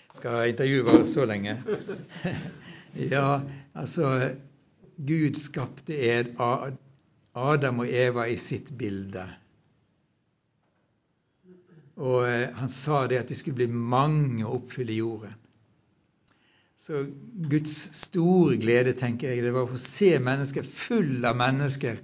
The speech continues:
skapt i hans bilde, som levde etter hans vilje,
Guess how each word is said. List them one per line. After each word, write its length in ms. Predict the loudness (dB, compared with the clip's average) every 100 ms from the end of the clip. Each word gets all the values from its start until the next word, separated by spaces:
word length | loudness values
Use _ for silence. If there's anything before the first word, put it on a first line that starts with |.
| -16 -20 -8
skapt 640 | -8 -4 -2 -4 -6 -8
i 80 | -4
hans 300 | -2 -2 -2
bilde, 460 | 0 0 0 0 -2 -4 -14 _ _ _ _ _ _ _ _ _ _ _ _ _ _
som 160 | -10 -4
levde 680 | 0 6 8 8 6 4 0
etter 180 | -2 -6
hans 240 | -6 -4
vilje, 380 | -4 -4 -6